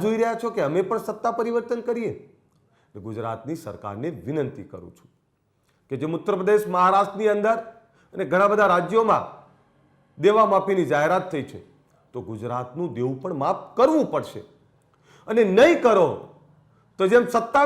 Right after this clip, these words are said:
મેળવવા માટે તમે ઉત્તર પ્રદેશનું દેવું માફ કર્યું, તો માફ કરશો, દેવું માફ નહીં કરો તો ગુજરાતની અંદરથી તમારું નામ મેં સરકાર ભૂંસી નાખીશું, સરકાર બદલી નાખીશું. એ વિચારવાનો સમય પણ તમારા માટે છે.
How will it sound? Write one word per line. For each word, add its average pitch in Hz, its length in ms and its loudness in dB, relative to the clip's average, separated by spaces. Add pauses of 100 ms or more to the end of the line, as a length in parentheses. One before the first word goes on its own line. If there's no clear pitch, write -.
મેળવવા 226 400 6
માટે 202 260 4 (800)
તમે 202 140 4
ઉત્તર 208 340 6
પ્રદેશનું 254 380 0
દેવું 220 200 6
માફ 202 260 4
કર્યું, 196 320 2 (320)
તો 160 100 -2
માફ 214 300 6
કરશો, 254 280 6
દેવું 220 280 6
માફ 202 280 6
નહીં 175 320 2
કરો 190 220 4 (460)
તો 139 80 -6 (180)
ગુજરાતની 143 720 -2
અંદરથી 131 500 -6
તમારું 120 580 -6
નામ 180 200 4 (100)
મેં 151 160 -2
સરકાર 135 520 -4 (380)
ભૂંસી 202 360 0
નાખીશું, 147 520 -6 (220)
સરકાર 196 360 4 (160)
બદલી 277 320 2
નાખીશું. 220 480 -2 (340)
એ 202 160 0
વિચારવાનો 165 600 -4
સમય 208 340 2
પણ 214 260 -4
તમારા 123 340 -4
માટે 104 220 -12 (100)
છે. 113 80 -18